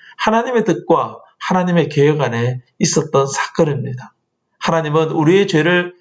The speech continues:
대속하시기 위해서, 어, 철저히 계획하셨어요. 그리고 이러한 사건들을 구체적으로 성경에 기록해 놓으심으로써 우리가 이 십자가의 의미를 분명히 알기를, 어, 원하셨습니다.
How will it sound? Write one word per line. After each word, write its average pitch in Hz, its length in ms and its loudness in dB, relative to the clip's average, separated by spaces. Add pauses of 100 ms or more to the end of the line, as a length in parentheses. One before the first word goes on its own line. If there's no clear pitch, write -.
(120)
대속하시기 165 720 0
위해서, 143 480 2 (260)
어, 147 120 -4
철저히 202 640 0
계획하셨어요. 139 760 0 (520)
그리고 160 240 4
이러한 190 280 2
사건들을 165 840 0
구체적으로 131 840 2 (180)
성경에 156 560 2
기록해 147 380 0
놓으심으로써 151 1040 0 (340)
우리가 160 440 2
이 160 100 -6
십자가의 143 1040 0
의미를 127 800 2 (240)
분명히 175 560 4
알기를, 123 680 0 (220)
어, 120 140 -2
원하셨습니다. 147 920 0